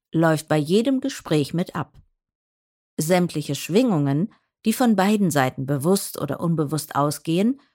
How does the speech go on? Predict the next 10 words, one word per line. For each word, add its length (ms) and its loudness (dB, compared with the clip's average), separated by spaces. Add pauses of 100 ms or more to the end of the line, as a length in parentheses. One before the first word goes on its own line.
(200)
können 280 2
beim 240 -2
anderen 420 0
Resonanz 540 0
auslösen, 760 0 (280)
bis 220 0
hin 260 2
zur 240 -4
gröbsten 640 0
Missempfindung. 800 -4